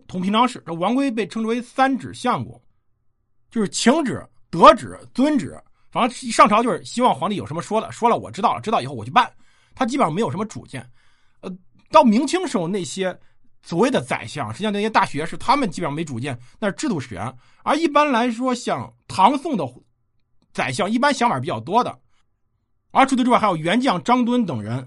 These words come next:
呃，他们呢，就也是参知政事，都希望能够直接去渡河，攻击夏京的青州，也就今天银川这里。神宗他自己的意志就更加坚定了。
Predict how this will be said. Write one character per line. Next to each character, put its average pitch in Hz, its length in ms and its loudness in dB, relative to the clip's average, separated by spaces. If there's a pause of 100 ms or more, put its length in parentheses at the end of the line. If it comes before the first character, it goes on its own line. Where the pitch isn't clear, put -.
(120)
呃， 143 80 -14
他 269 260 6
们 190 160 4
呢， 85 180 -12 (500)
就 220 160 -2 (260)
也 143 160 -4
是 185 60 0
参 240 160 2
知 254 60 2
政 247 160 2
事， - 200 -10 (120)
都 226 100 -2
希 233 160 -2
望 240 120 6
能 202 100 -4
够 175 60 -4
直 202 180 -6
接 254 180 2
去 262 180 -4
渡 190 200 -2
河， - 340 -4 (300)
攻 254 180 4
击 233 160 0
夏 165 380 4
京 180 200 -6
的 151 120 -6
青 254 280 2
州， 185 140 -2
也 107 80 -8
就 117 60 -8
今 185 120 -8
天 208 120 -2
银 170 160 -4
川 233 240 0
这 196 80 -2
里。 - 180 -12 (360)
神 285 360 4
宗 277 240 0
他 240 100 2
自 233 120 -12
己 117 80 -12
的 101 80 -12
意 185 180 -6
志 123 100 -10
就 - 120 -12
更 247 240 0
加 175 160 -2
坚 233 320 4
定 247 120 2
了。 67 180 -14